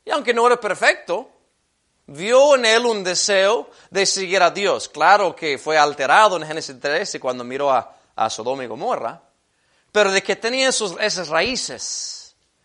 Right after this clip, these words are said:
que Abraham mismo le había mostrado, eso sin duda. Así que mínimo, Abraham dice, por lo menos la familia más cercana de Lot tiene que ser considerado como los justos.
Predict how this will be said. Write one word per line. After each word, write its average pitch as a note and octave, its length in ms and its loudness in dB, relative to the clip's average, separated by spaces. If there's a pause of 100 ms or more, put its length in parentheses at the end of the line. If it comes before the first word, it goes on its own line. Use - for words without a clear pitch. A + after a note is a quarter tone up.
(200)
que F#3+ 140 2
Abraham G3 420 6
mismo A#3 380 -4
le E3+ 60 2
había F#3 180 -2
mostrado, F3+ 680 -6 (400)
eso E3+ 160 -12
sin B2 200 -12
duda. E3+ 320 -14 (600)
Así G#3 300 2
que A#3+ 160 2
mínimo, B3+ 800 -2
Abraham F#3 340 4
dice, G#3 280 -6
por D#4 200 -12
lo D#4+ 140 -2
menos F#4 840 -6 (160)
la A3+ 180 4
familia B3 600 0
más D4 360 2
cercana A#3 580 0
de F3 100 0
Lot G#3 580 2
tiene D#4+ 280 -2
que G#3 140 -2
ser C4 360 0
considerado G#3 760 -2 (160)
como G3 280 -2
los B3+ 180 2
justos. - 800 -6